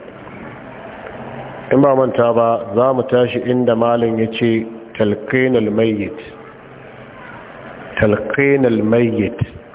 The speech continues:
Lakkanawa mutumin da yake gargara kalman shahada. Wannan mun ji ta a baya. Wannan kalma ana kiranta da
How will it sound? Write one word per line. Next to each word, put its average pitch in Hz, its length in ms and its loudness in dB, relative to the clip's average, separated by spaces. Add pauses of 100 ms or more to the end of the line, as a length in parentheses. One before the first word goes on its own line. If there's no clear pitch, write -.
(1300)
Lakkanawa 131 1120 4
mutumin 120 540 0
da 113 60 2
yake 120 440 2
gargara 117 720 4 (1120)
kalman 131 380 4
shahada. 101 580 0 (560)
Wannan 143 840 4
mun 135 440 2
ji 139 220 2
ta 127 240 0
a 95 40 -2
baya. 98 400 4 (1400)
Wannan 127 320 4
kalma 123 400 2
ana 120 200 2
kiranta 117 760 2
da 104 60 0